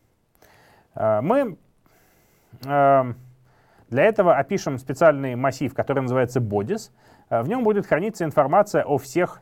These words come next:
телах людей, которые распознаёт Kinect. Это до шести человек для второго Kinect'а. И мы, открыв, э, получив как бы очередной, э, кадр,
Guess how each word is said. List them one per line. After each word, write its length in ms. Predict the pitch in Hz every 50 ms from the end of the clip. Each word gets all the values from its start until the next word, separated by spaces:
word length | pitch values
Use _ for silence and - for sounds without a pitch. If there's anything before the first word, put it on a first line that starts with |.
| _ _
телах 460 | - 160 156 147 143 131 - - - -
людей, 320 | 117 123 123 139 214 226
которые 340 | - - - 165 156 151 139
распознаёт 460 | 139 - - 127 113 123 135 151 147
Kinect. 420 | - - 131 120 104 - - -
Это 240 | - 147 170 - 151
до 300 | 120 113 156 175 185 - - - _ _
шести 400 | _ - 151 135 135 - 160 151
человек 480 | - - 139 139 135 139 165 202 202 -
для 340 | 113 113 123 139 147 143 127
второго 380 | - - 127 120 127 131 127 123
Kinect'а. 460 | - 135 120 107 - - - - - _ _ _ _ _ _ _ _ _ _ _ _ _ _ _ _ _
И 300 | - 185 233 262 254 196 151
мы, 340 | 175 202 208 185 151 120 113 - _ _ _
открыв, 540 | - 143 - - - 180 175 139 - - - - _ _ _ _ _ _ -
э, 160 | 113 131 123
получив 500 | 127 143 151 156 147 - 143 117 - - - - - -
как 180 | 131 123 113
бы 100 | 110 120
очередной, 560 | 117 110 - 127 131 131 131 131 120 110 107
э, 260 | 82 98 113 113 110 104
кадр, 420 | - - 131 143 175 247 254